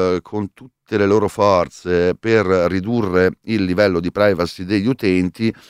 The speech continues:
cosa abbastanza inquietante. E, ehm, uno di quelli che si è distinto di più in quest'ambito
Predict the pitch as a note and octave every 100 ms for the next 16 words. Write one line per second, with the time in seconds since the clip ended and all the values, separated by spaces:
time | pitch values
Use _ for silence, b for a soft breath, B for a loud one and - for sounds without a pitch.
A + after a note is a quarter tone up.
0 | b b b G#2+ G2 F#2 D#2+ - _ _
1 | F2+ F2 F2+ G#2+ F#2+ F2+ F#2+ F2+ - G#2
2 | G#2 D3+ C3 F2+ E2 E2 C3 B2+ B B
3 | B B B B F3+ F3+ - C3+ B2+ B2
4 | A#2+ A#2 A#2 A#2 E3 E3+ C3+ - C#3 A#2+
5 | G2+ G2 F#2 A#2+ G#2+ G2 - C#3 C3 A2
6 | - C3 A#2 F2+ F#2+ G2 G#2+ A2+ G#2 F2+
7 | F2+ G#2+ A2 G#2+ A#2+ - F2+ D#2 F2 -
8 | G#2+ A2+